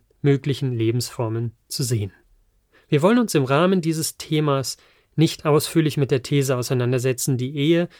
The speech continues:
und damit die Familie sei heute nur noch als eine von verschiedenen möglichen Lebensformen zu fassen.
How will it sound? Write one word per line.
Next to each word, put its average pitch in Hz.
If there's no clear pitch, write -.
und -
damit 117
die 143
Familie 151
sei 135
heute 160
nur 147
noch 151
als -
eine 147
von 127
verschiedenen 135
möglichen 117
Lebensformen 110
zu 123
fassen. 117